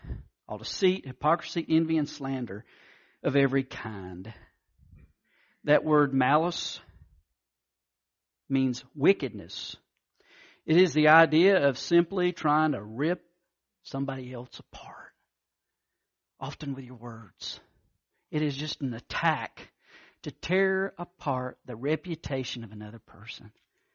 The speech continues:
And he says, "To get rid of all deceit." That means two-facedness. Quit having an agenda other than what you appear to have. Be real.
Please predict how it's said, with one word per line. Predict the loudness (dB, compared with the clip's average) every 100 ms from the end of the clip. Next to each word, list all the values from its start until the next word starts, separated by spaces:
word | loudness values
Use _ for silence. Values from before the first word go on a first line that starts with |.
| _ _ _ _ _
And | 4 4
he |
says, | 4 8 8 8
"To | 0
get | 0 0
rid | 4 6
of | 8
all | 8 6
deceit." | 4 -4 -2 0 0 0
That | 0 0
means | 2 0 -2
two-facedness. | -6 -4 -4 -6 -8 -8 -12 -8 -8 -8 -12 -16 -20 _ _ _ _ _ _ _ _ _ _ _ _ _ _ _ _ _ _ _ _ _
Quit | _ 6 8
having | 8 8 6
an | 6
agenda | 4 4 4 6
other | 8 8 6
than | 2 2
what | 2 2 0
you | -2
appear | 0 2 4
to | 4
have. | 4 2 2 -2 -8 -10 _ _ _ _ _ _ _ _ 0
Be | 4 4
real. | 4 6 6 6 2 -2